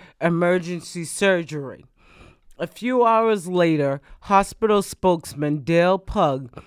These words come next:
walked outside and told the big crowd of waiting reporters he's had a right lung removed. He's back in the room,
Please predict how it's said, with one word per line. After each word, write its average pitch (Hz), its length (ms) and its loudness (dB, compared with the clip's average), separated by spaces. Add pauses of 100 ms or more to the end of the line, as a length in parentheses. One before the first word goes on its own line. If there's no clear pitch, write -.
(220)
walked 170 440 0
outside 190 560 4
and 156 160 -2
told 196 300 -2
the 196 80 -2
big 180 300 -2
crowd 160 460 2
of 143 220 -4
waiting 175 440 0
reporters 143 760 -4 (240)
he's 190 260 -6
had 185 220 2
a 180 60 2
right 175 380 0
lung 175 320 0
removed. 135 560 -4 (240)
He's 180 240 -6
back 180 360 2
in 180 120 0
the 175 100 0
room, 135 440 -4